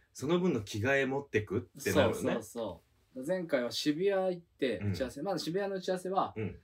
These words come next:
Speaker 2: 全然、この、いつも通りの感じで行けるから、
Speaker 1: はいはいはい。うん。
Speaker 2: もう、そのTシャツは着替えて行って、
Speaker 1: うん。
Speaker 2: で、二軒目のとこに行って、着替えて、
Speaker 1: うん。
Speaker 2: で、そのままの流れで飲みになっちゃったんですよね。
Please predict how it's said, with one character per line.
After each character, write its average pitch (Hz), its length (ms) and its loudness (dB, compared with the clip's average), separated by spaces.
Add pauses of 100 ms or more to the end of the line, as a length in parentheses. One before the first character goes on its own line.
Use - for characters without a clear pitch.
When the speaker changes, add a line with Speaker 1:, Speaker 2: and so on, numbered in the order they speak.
(140)
Speaker 2:
全 143 120 -2
然、 135 200 -2 (380)
こ 147 120 -4
の、 139 60 0
い - 300 -14
つ 151 80 -4
も 151 100 6
通 156 80 6
り 139 60 4
の 104 100 -4
感 104 140 -8
じ 101 60 -4
で 104 60 -2
行 - 80 2
け - 40 4
る 101 60 2
か 107 40 2
ら、 92 80 2
Speaker 1:
は 104 60 -2
い - 20 -2
は 110 100 0
い - 20 -2
は 92 100 -6
い。 101 40 0
う - 0 -
ん。 98 320 -4
Speaker 2:
も 98 320 -6
う、 - 60 -16 (140)
そ 123 120 -10
の 110 100 -8
T 131 100 -4
シ 120 60 -6
ャ 113 60 -12
ツ 113 80 -6
は 107 40 -10
着 117 160 -8
替 113 60 0
え 107 60 -6
て 92 80 -16
行 87 60 -16
っ - 40 -20
て、 95 280 -10
Speaker 1:
う - 40 -6
ん。 85 120 -6
Speaker 2:
で、 - 340 -8
二 175 120 0
軒 180 160 2
目 180 80 0
の 175 80 -2
と 170 80 -4
こ 135 100 -4
に 98 120 -8
行 90 40 -10
っ - 20 -14 (220)
て、 110 260 -6 (840)
着 143 100 -4
替 117 200 -4
え - 20 -10
て、 107 240 -10
Speaker 1:
う 98 60 -2
ん。 85 160 -4 (640)
Speaker 2:
で、 151 80 -2
そ 160 160 -4
の 196 100 -2
ま 214 120 -2
ま 202 160 -2
の 123 260 -2
流 117 100 -2
れ 113 140 -2
で 120 60 -4
飲 160 140 4
み 254 80 4
に 185 60 2
な 123 100 0
っ - 20 -10
ち 110 60 -10
ゃ 98 40 -10
っ - 40 -12
た 87 60 -16
ん 82 40 -16
で 82 40 -16
す 90 40 -20
よ 87 60 -18
ね。 92 140 -18